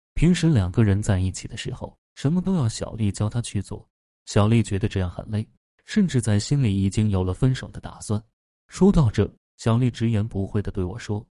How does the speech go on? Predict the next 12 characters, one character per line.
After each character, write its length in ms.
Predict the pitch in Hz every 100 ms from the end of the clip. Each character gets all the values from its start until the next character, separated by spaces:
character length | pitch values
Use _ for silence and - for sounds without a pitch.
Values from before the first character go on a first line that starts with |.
| _
：“老 200 | 107 101
师， 320 | 98 - 139 - _ _ -
我 140 | 120
现 240 | - 185
在 160 | 143 110
真 240 | - 151
的 80 | 135
是 180 | 98 95
进 220 | - 123
退 160 | 101 101
两 180 | 87 110
难。 240 | 87 98